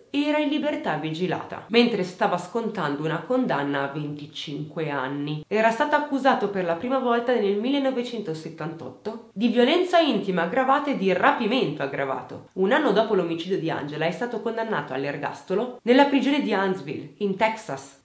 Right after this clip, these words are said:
per tre casi non correlati tra loro di violenza intima aggravata, emersi solo nel millenovecentottantacinque. Ovviamente il suo D N A corrisponde a quello trovato nell'appartamento di Angela.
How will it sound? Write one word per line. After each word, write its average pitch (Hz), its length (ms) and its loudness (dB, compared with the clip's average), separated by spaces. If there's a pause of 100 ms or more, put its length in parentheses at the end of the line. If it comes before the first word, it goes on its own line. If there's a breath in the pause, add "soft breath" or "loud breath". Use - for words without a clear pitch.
per 175 140 2
tre 330 240 2
casi 175 600 2
non 285 460 4
correlati 202 680 4
tra 180 160 0
loro 160 440 2
di 240 120 -2
violenza 277 460 0
intima 185 340 0
aggravata, 143 580 0
emersi 208 580 2
solo 233 560 2
nel 240 280 2
millenovecentottantacinque. 233 2000 -2
Ovviamente 302 480 4
il 294 80 0
suo 233 160 2
D 185 80 4
N 208 240 4
A 214 160 2
corrisponde 214 600 -2
a 185 60 -2
quello 175 240 -4
trovato 151 340 -4
nell'appartamento 156 720 -6
di 160 120 -4
Angela. 151 500 -6